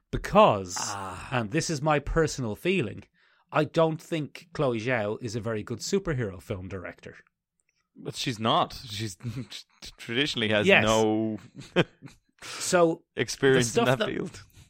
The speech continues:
Speaker 1: the stuff that Marvel is known for, like
Speaker 2: Yeah.
Speaker 1: the witty banter, um, the interaction between the characters, the r-,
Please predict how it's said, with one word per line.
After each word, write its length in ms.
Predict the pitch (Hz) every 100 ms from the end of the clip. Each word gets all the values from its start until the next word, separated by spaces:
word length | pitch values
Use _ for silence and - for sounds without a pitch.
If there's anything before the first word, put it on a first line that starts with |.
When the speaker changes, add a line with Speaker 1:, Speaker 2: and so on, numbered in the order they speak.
| _ _
Speaker 1:
the 160 | 175 165
stuff 320 | - 220 220
that 140 | 247 196
Marvel 440 | 185 190 165 170
is 120 | 127
known 420 | 135 143 175 165 135
for, 500 | - 107 110 - - - _ -
like 180 | 127 107
Speaker 2:
Yeah. 140 | 95
Speaker 1:
the 160 | 113 127
witty 300 | 117 135 135
banter, 580 | 110 127 127 - 107 101 - _ _ _ _ _ _ _ _ -
um, 360 | 113 107 101 - _
the 180 | 147 139
interaction 680 | 135 143 139 127 131 - 117
between 320 | 117 127 113
the 80 | 110
characters, 600 | - 117 110 - 104 92
the 160 | 113 113
r-, 220 | 120